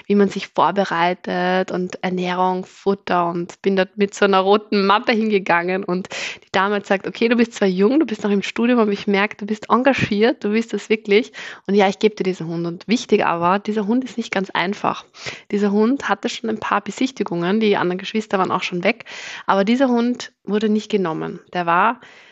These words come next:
starr vor Angst, wenn du ihn auf die Schoß gesetzt bekommen hast, und hat auch ein bisschen geschnappt, ja. Es war auch nicht so ganz so easy mit den anderen Hunden, die dort in der Pflegestelle waren.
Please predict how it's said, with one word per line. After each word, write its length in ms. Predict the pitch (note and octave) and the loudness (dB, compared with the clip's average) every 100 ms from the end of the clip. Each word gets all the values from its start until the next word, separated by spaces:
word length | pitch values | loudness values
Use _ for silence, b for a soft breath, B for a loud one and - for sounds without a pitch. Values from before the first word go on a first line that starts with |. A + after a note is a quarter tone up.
| B B | B B
starr 440 | - - F#3 A#3+ | -6 -2 0 -2
vor 180 | - B3 | 0 2
Angst, 580 | E3 F3 F#4+ - - - | 2 0 -4 -8 -20 -4
wenn 200 | G3 G3 | 0 2
du 60 | G#3 | 4
ihn 240 | F#3+ F#3+ | 4 2
auf 160 | F3 - | 0 -2
die 100 | - | -6
Schoß 320 | - A3+ - | -2 0 0
gesetzt 420 | G3+ - D#3+ - | -4 -2 -4 -6
bekommen 420 | - - E3 E3 | -14 -8 -8 -6
hast, 300 | E3 G3+ - | -4 -4 -4
und 160 | G3+ G3+ | -2 0
hat 140 | G3 | 0
auch 60 | G3+ | 0
ein 100 | G#3 | 0
bisschen 280 | G#3 - G3 | -2 -2 -2
geschnappt, 720 | F#3+ - F#3 D3+ - - - | -2 -4 0 -2 -4 -14 -6
ja. 280 | D#3 G#3 G#3 | -2 0 0
Es 120 | F#3+ | 0
war 160 | F3 | 0
auch 60 | F3+ | 0
nicht 160 | F#3+ - | -4 -4
so 80 | |
ganz 240 | F#3 F3+ F3+ | -4 -4 -4
so 60 | |
easy 240 | - G3 G3 | -8 -4 -2
mit 160 | F#3 | -4
den 160 | - - | -4 -2
anderen 320 | F3 F#3 G3 | -2 0 0
Hunden, 200 | G3 G3+ G#3+ | 0 -2 -4
die 100 | G3+ | -2
dort 160 | E3+ | 0
in 100 | F#3+ | 0
der 80 | G3 | -2
Pflegestelle 600 | - F3+ F3+ - F3+ F3+ | -2 -4 -4 -8 -8 -4
waren. 300 | F3+ D3 D4 | 0 0 -2